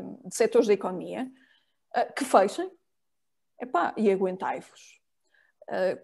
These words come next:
quando, quando, epá, não há empresas que tenham fundo de maneio para estar um ano com, com as faturações reduzidas como, como estão. Não há.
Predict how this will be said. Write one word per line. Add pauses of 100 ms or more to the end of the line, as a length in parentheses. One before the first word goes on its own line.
quando,
quando,
epá,
não
há
empresas
que
tenham
fundo
de
maneio
para
estar
um
ano (420)
com,
com
as
faturações
reduzidas
como,
como
estão.
Não
há.